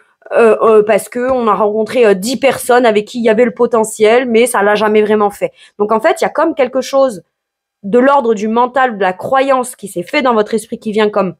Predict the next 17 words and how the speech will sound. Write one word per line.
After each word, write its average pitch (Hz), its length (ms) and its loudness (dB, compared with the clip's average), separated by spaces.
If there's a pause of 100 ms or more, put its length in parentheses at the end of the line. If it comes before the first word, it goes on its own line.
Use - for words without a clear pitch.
(240)
figer 285 440 -2
ou 226 60 2
cristalliser 254 600 -2
quelque 208 260 0
chose, 262 280 0 (320)
qui 277 100 -8
vous 226 300 -4
empêche 302 720 -2 (160)
jusqu'à 254 460 -4
maintenant, 240 520 0 (1200)
euh, 208 260 4
de, 208 360 4
de 196 140 -2
vous 208 180 -2
dire, « 285 180 0 (240)
C'est - 220 -2
possible. » 226 540 -2